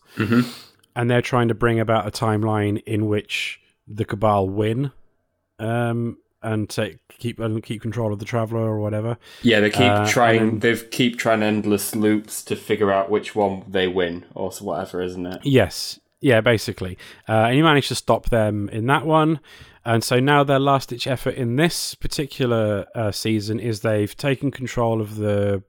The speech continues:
Speaker 2: uh, they've gone back to the Almighty, the big, the big ship that was destroying Mercury, um, and set it on a collision course with Earth and then destroyed the controls. <laughs>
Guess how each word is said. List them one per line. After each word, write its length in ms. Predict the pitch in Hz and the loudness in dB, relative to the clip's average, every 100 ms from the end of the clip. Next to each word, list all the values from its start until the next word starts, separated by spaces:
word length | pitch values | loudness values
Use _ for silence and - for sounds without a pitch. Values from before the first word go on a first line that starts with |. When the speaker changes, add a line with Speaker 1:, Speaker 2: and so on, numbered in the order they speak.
| - | -6
Speaker 2:
uh, 140 | 107 | -4
they've 100 | 110 | 0
gone 140 | 135 135 | 0 0
back 160 | 117 | -2
to 120 | - 120 | -4 -2
the 100 | 113 | 0
Almighty, 540 | 110 110 104 - 101 | 0 -2 -4 -6 -8
the 100 | 98 | -8
big, 260 | 107 98 _ | -10 -10 _
the 80 | 101 | -10
big 160 | 107 | -8
ship 240 | - 104 - | -8 -10 -10
that 80 | 95 | -14
was 160 | 95 | -14
destroying 500 | - - 101 101 98 | -14 -10 -6 -6 -6
Mercury, 500 | 98 92 - 92 92 - - - - - - | -8 -10 -10 -10 -10 -14 -20 -20 -20 -20 -8
um, 440 | 98 98 101 98 - - _ - - | -4 -2 -2 -4 -8 -20 _ -18 -4
and 440 | 117 110 107 107 - - - _ _ _ | 0 0 0 0 -4 -8 -12 _ _ _
set 220 | - 135 135 | 0 2 2
it 60 | |
on 100 | 123 | 0
a 60 | 123 | -2
collision 340 | 127 127 123 | 0 0 0
course 320 | 117 123 113 | -2 0 0
with 80 | 110 | -2
Earth 400 | 101 120 123 - | 2 2 2 0
and 120 | - 110 | -4 -2
then 100 | 110 | -2
destroyed 380 | 107 131 120 | -2 0 0
the 80 | 104 | -2
controls. 640 | 98 107 117 104 101 - - - - | -6 -4 0 0 0 -2 -6 -10 -8
<laughs> 100 | - | -6